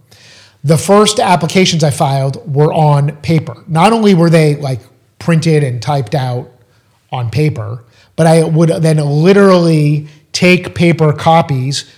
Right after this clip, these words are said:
to the U S Patent and Trademark Office, which was in Crystal City, Virginia at the time, and hand them the paper copies at the filing window, because that was quicker and more reliable than sending them in the mail, and you could get an actual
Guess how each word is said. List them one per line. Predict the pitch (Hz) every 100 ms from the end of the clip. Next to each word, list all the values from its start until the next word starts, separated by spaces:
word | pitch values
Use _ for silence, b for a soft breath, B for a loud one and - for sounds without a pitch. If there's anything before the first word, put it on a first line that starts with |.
| b
to | - - 202 202
the | 175
U | 170 165
S | 156
Patent | 170 151
and | 147
Trademark | 123 160 139 120
Office, | 117 110 147 -
which | 135
was | 143 127
in | 131 120 - b
Crystal | - 160 143 147
City, | - 147 123
Virginia | 127 139 131 127
at | 117
the | 117
time, | 127 117 120 B B B -
and | 175
hand | 151 - 202 202 220 208
them | 175 175 160 156 151 - B -
the | 131
paper | 170 151
copies | - 160 151 147
at | 139
the | 123
filing | 151 143 131 120
window, | 113 120
because | 127 151
that | 180
was | 175 - - - _ -
quicker | - 196 202 185 185
and | 185 151
more | 151 151
reliable | 143 180 233 170 147 143
than | 139 135 131 -
sending | 151 127
them | 123 120 -
in | 151
the | 156
mail, | 226 208 151 - B B
and | 202 208 190 175 - B B
you | 165
could | 170
get | 160
an | 156
actual | 156 160 160